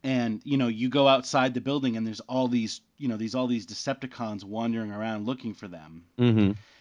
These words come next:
Speaker 1: And they're inside hiding, and then the little Insecticon comes in, and,
Speaker 2: Oh,
Speaker 1: and,
Speaker 2: yeah.
Speaker 1: um, I thought, I thought there was some great tension there, and I wish that it,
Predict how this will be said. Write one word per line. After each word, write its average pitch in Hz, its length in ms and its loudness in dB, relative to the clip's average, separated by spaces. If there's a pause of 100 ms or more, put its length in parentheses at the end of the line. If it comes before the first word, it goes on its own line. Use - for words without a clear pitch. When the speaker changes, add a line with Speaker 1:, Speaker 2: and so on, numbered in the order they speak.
(120)
Speaker 1:
And 113 120 -6
they're 131 220 2
inside 117 400 0
hiding, 117 460 -2
and 107 80 -4
then 107 80 -4
the 110 80 -4
little 117 240 -4
Insecticon 113 800 -6
comes 107 240 -6
in, 104 420 -4
and, 98 280 -6 (540)
Speaker 2:
Oh, 107 260 6
Speaker 1:
and, 95 80 4
Speaker 2:
yeah. 110 260 2
Speaker 1:
um, 101 140 -6 (220)
I 190 180 4
thought, 247 260 6
I 180 80 0
thought 233 160 0
there 226 80 0
was 190 100 -2
some 156 140 -2
great 139 260 -2
tension 131 400 -4
there, 98 320 -10 (420)
and 135 360 0
I 143 100 0
wish 139 440 0
that 143 280 -6
it, 135 500 -6